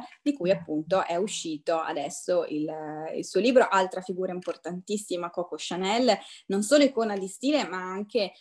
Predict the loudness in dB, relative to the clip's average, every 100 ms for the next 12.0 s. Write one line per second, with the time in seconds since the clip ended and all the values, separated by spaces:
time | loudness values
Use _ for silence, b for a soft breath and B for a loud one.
0 | B -8 -8 -8 -10 -10 -10 -10 -8 -6
1 | -2 -2 -2 -4 -6 -6 -8 -8 -8 -8
2 | -4 -2 0 4 4 4 0 -4 -4 -4
3 | -6 -2 -2 -2 -6 -8 -2 0 4 4
4 | 4 0 -6 -4 -4 -6 -6 -8 -8 -12
5 | -10 -6 -6 -6 -4 -4 -4 -6 -8 -16
6 | -16 -8 -4 -4 -4 -6 -6 B B B
7 | -2 -2 -4 -2 0 2 2 0 -4 -4
8 | -4 -4 -8 -10 -8 -6 -4 -4 -2 -2
9 | 0 0 0 -4 -8 -8 -8 -8 -10 -10
10 | -8 -6 0 0 0 -2 -6 -8 -14 -16
11 | -14 -8 -8 -8 -8 -8 -10 -10 -6